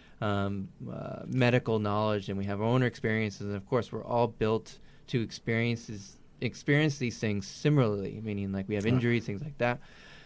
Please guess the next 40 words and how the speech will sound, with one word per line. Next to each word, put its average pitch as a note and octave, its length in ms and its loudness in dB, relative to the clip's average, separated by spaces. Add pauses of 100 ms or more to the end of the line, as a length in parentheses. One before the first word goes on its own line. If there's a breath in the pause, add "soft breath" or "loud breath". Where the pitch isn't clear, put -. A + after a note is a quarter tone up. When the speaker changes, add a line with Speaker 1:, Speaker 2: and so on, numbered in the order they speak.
Speaker 1:
So A2 380 4
it B2+ 60 -4
was A#2+ 140 2
hard C3 220 6
for B2+ 100 -2
me F3 160 8
to G#3+ 80 8
grasp. A2 340 2
I A#2 60 2
can't C3 200 0
imagine A#2+ 320 2
what A2+ 60 0
it's G#2 160 -6
like A2+ 200 2
a, G#2+ 100 -2 (200)
for A#2+ 120 -2
a G#2 60 0
patient C#3 400 0
who's A2 220 -6
never D3+ 280 2
even B2+ 320 2
begun A#2+ 460 2
to G2 360 -4 (1120 soft breath)
learn C#3+ 260 8
about A#2 260 2
these F#2+ 180 -8
things. F#2 340 -8
And G#2 100 -6
now C3 200 2
they D3 100 4
have B2+ 160 2
to A2+ 80 -4
learn A2 160 0
about - 240 -6 (180)
everything. C3 600 -4
They A2+ 60 -8
have A2+ 160 -6
to A2 80 -8
learn A2+ 220 0
about G#2+ 320 -4